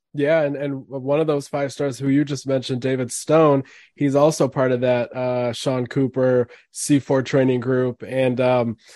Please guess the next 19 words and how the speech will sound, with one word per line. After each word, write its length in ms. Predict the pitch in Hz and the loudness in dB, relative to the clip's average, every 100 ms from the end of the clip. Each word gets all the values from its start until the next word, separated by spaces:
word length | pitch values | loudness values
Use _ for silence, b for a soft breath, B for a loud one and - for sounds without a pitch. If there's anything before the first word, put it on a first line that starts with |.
| B - | B 0
Cooper 220 | 156 151 | 2 4
was 220 | 151 143 | 4 4
telling 320 | - 143 139 139 | 2 2 4 4
us 240 | 139 - | 0 -2
that 320 | 127 127 123 | 0 0 0
he 240 | 123 131 135 | -4 -4 -2
actually 400 | 135 - 131 131 | -4 -4 -2 -2
was 180 | 127 | -4
planning 540 | - - 131 135 143 131 | -8 -4 0 2 2 2
on 140 | 120 | -2
coming 340 | - 131 127 120 | -4 -4 -2 0
up 240 | 185 - - | -2 -4 -6
to 180 | 135 127 | -2 0
Michigan 400 | 127 - 120 123 | 0 -4 -6 -6
State 360 | - 131 127 | -4 -2 -2
the 80 | 117 | -4
same 260 | - 131 120 | -4 -4 -2
time 320 | 131 123 123 | -2 -2 0
when 260 | 120 120 | -2 -2